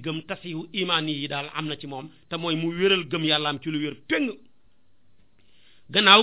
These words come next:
bi mu ko wéralee nag, mu fexe ba gëm Yàlla bu doon garab, ndox mi koy dundal, di ko arrosé,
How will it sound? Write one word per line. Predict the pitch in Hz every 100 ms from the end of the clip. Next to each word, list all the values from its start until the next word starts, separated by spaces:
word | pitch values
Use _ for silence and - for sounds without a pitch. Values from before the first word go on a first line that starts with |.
| 240
bi | 214
mu | 190
ko | 196
wéralee | 190 175 165
nag, | 170 - - -
mu | 190
fexe | 196 165 196 - - - - -
ba | 131 160 196 226 - -
gëm | 135 196 202
Yàlla | 190 185 202
bu | 185
doon | 190 185
garab, | 170 147 - - - - - - - - 147
ndox | 160 196
mi | 202
koy | 226 247
dundal, | 208 226 175 202 - - - - - - -
di | 143 202
ko | 220
arrosé, | 208 202 180 156